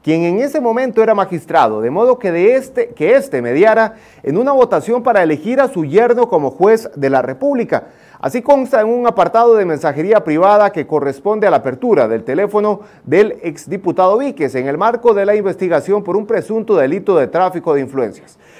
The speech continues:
Las autoridades investigan una supuesta negociación irregular entre S P H y el Ministerio de Justicia para el programa de monitoreo electrónico de privados de libertad. El yerno de Benavides es un funcionario judicial de apellido Garay,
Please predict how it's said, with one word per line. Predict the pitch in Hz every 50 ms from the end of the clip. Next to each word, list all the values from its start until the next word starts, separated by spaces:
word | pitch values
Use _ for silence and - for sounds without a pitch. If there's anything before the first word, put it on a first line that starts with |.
| - _
Las | - - 127 143 151 151 156
autoridades | 139 131 131 147 139 135 135 151 175 190 196 190 - 175
investigan | 151 143 143 - - 180 190 214 202 190
una | 202 214 233 226
supuesta | 226 190 147 - 180 214 220 220 247 226
negociación | 214 185 175 160 - 147 127 120 - 185 208 233 226 220 - 214
irregular | 180 160 156 175 170 147 151 185 220 220 185 143 120
entre | 113 110 - 127 135 151
S | 180 175 196 175
P | 165 170
H | 185 214 214 208 - 214 208 202 - - - - _ -
y | 135
el | 143 139
Ministerio | 147 151 156 147 - - 208 220 240 247
de | 240 214
Justicia | 165 - 151 135 - - 214 240 220 - 233 220 233
para | - 208 208 220 226
el | 214 202
programa | - 175 156 147 170 196 208 214 214 214
de | 196
monitoreo | 170 156 147 147 139 - - 139 156 196
electrónico | 208 202 156 139 - 185 202 208 208 202 202 208 208 151
de | 139 135 170 196
privados | - - 156 143 143 165 175 156 175 147 117 123
de | 160 165
libertad. | 170 170 170 165 170 240 240 233 233 - - - - - - _
El | - 113 123 117
yerno | 147 196 214 202 202 208 185
de | 170 175 170
Benavides | 170 156 160 175 220 240 247 240 226 226 220
es | 214 214 214
un | 226 202 165
funcionario | - 240 247 226 175 180 175 175 214 220 202 156 120 110 101
judicial | - 123 123 117 120 113 - 190 202 208 196
de | 185
apellido | - - 143 139 170 208 202 214 190
Garay, | 131 147 143 151 214 233 220 165 117 - - -